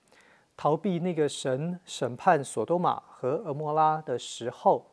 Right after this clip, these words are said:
罗德因为逃到一个山上，后来和他的女儿生下了摩押和亚门。对于摩押和亚门来说，这是他们的历史，他们知之甚详，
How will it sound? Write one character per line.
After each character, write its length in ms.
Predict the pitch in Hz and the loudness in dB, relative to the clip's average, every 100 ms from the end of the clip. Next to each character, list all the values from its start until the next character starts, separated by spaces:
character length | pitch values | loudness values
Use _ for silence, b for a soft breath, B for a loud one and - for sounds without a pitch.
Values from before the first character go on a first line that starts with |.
| _ b b b b b b b _ _ _ | _ b b b b b b b _ _ _
罗 160 | 147 | 4
德 200 | 180 180 | 8 8
因 180 | 185 202 | 6 4
为 140 | 208 180 | 4 2
逃 240 | - 147 | 2 0
到 160 | 185 175 | 2 2
一 120 | 175 | 2
个 360 | 170 156 143 139 - | 6 6 4 -2 -12
山 280 | - 196 | 2 2
上， 380 | 202 - 180 120 123 | 2 2 2 2 -8
后 300 | - - 190 | -6 2 4
来 320 | 147 131 139 | 6 6 4
和 200 | 160 - | 0 -4
他 220 | 139 165 | 2 4
的 160 | 160 151 | 4 2
女 240 | 131 127 | 0 -4
儿 260 | 117 120 135 | 0 0 0
生 240 | - 175 | -2 -4
下 200 | 170 165 | 0 0
了 180 | 139 127 | 2 0
摩 220 | 120 120 | -2 -4
押 280 | 131 143 143 | 2 2 2
和 280 | 147 - 123 | 0 -2 -2
亚 200 | 127 104 | 0 -2
门。 380 | 104 104 110 151 _ b b b b b - | -2 -8 -8 -10 _ b b b b b 4
对 140 | 208 | 6
于 180 | 190 180 | 6 4
摩 200 | 180 170 | 4 4
押 120 | 190 | 4
和 140 | 180 175 | 2 4
亚 160 | 156 | 2
门 160 | 131 143 | 2 0
来 160 | 143 | 0
说， 300 | 147 - 170 | 0 2 2
这 160 | 165 185 | 2 0
是 120 | 156 | -2
他 140 | 156 165 | 0 2
们 80 | |
的 80 | 151 | 2
历 180 | 147 190 | 2 0
史， 400 | 139 - - 104 - b b _ | -2 -6 -10 -12 -16 b b _
他 100 | 160 | -2
们 220 | 156 151 | -2 -2
知 160 | - 156 | -4 -8
之 160 | 165 | -6
甚 220 | 151 151 | -2 -2
详， 360 | 120 - 98 110 | -2 -10 -12 -12